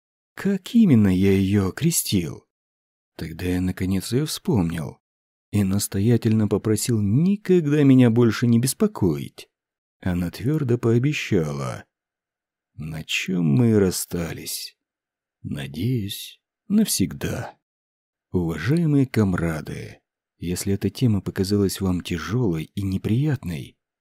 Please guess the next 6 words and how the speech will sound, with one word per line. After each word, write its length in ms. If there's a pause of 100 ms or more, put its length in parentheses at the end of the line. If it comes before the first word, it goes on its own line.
(240)
я 140
искренне 500
приношу 460
вам 180
свои 360
извинения. 920